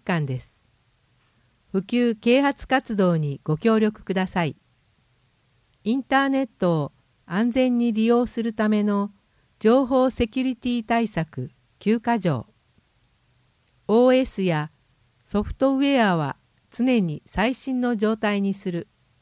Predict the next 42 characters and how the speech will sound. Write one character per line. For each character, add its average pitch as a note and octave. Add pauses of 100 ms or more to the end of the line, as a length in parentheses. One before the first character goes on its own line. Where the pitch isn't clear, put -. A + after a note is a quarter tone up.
(1000)
パ G#3
ス C4+
ワ D4+
ー C4
ド G3
は D#3+
貴 -
重 B3+
品 B3+
の B3
よ B3+
う A#3
に D#3
管 G#3
理 D3+
す -
る。 B2 (1300)
ロ F#3+
グ B3+
イ B3+
ン A3+ (100)
ア F#3+
イ G#3
デ F#3+
ィ F#3
ー、 - (600)
パ -
ス -
ワ B3+
ー G#3
ド E3+
は D3 (260)
絶 D#3+
対 A#3
に G#3+
他 F3+
人 A3
に G#3+
教 D#3 (180)
え F3
な E3
い。 D#3